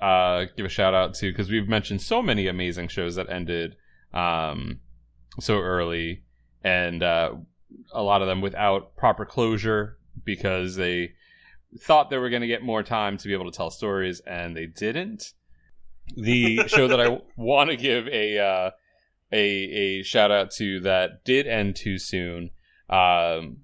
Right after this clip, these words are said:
was a show called True Calling. Um, I don't know if anybody else watched that.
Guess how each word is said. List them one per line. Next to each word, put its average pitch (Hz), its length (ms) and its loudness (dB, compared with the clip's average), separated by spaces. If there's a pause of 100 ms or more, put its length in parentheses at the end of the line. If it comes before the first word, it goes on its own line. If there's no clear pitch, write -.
(140)
was 104 220 2
a 104 100 -2
show 107 200 2
called 95 280 2
True 127 200 0
Calling. 120 580 2 (840)
Um, 90 640 4
I 107 100 0
don't 98 140 0
know 98 80 2
if 98 100 -4
anybody 104 340 0
else 95 260 2
watched 95 400 2
that. 110 380 2